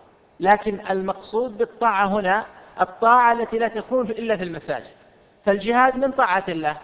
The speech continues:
لكن ليس محله المساجد، الجماع قد يكون طاعة لله تعالى، وفي بضع أحدكم صدقة،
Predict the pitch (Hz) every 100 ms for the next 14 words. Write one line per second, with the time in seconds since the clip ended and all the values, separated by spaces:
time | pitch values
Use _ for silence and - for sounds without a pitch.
0 | - 160 208 220 214 180 151 - 147 143
1 | 139 139 208 139 - _ _ _ _ -
2 | 202 247 262 247 247 262 - 269 269 269
3 | 269 262 254 196 165 175 165 165 170 151
4 | 156 151 139 131 120 - - _ - 160
5 | 196 180 220 185 165 175 196 170 165 208
6 | 240 - - _ _ _ _ 262 208 151
7 | 123